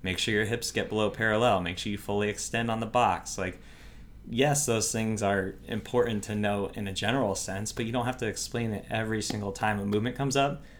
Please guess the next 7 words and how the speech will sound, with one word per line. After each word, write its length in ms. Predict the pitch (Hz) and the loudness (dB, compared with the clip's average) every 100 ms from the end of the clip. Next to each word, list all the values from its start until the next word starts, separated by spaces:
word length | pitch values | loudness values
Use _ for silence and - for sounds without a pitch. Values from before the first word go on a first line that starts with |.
| - | -14
so 120 | - 117 | -2 4
that 300 | 98 - - - | 4 2 -10 -10
you're, 200 | 120 120 | 0 2
instead 360 | 120 107 - 110 | 2 -2 2 2
of 80 | 101 | 2
focusing 460 | 113 - 101 104 | 0 -2 -2 0
on 440 | 101 95 92 95 | 2 2 2 -2